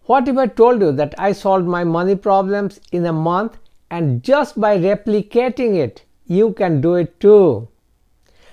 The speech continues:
Tell you what, you are in for a treat today. Yes, today I'm going to share with you my own life experience of how I made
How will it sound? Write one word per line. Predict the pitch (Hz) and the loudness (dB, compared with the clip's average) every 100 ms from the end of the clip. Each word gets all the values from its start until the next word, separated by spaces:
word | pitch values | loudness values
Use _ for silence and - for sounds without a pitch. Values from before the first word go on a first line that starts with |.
| _ | _
Tell | 247 277 | 2 4
you | 262 | 4
what, | 233 151 - _ - | 4 2 -2 _ -4
you | 214 | 2
are | 262 240 | 4 4
in | 226 208 | 4 2
for | - 196 | 0 0
a | 185 | 0
treat | - - 196 202 - | -4 -4 0 0 0
today. | 180 143 123 101 _ _ | -4 -4 -4 -8 _ _
Yes, | 185 214 160 - | 0 2 2 -2
today | 214 214 | 0 2
I'm | 285 262 240 | 2 0 0
going | 247 226 | 2 2
to | 226 | 0
share | - 233 233 | 0 -2 2
with | 220 208 220 | 4 2 4
you | 208 | 0
my | 185 180 175 - | 2 -2 -4 -2
own | 214 240 240 | 2 4 2
life | 220 202 196 | 0 -2 -2
experience | 196 - 202 175 185 175 - | -6 -6 -2 0 0 -4 -2
of | 160 156 - - _ | -2 -2 -6 -20 _
how | - 202 226 | -8 -2 0
I | 240 | 0
made | 214 202 170 | 0 -2 -4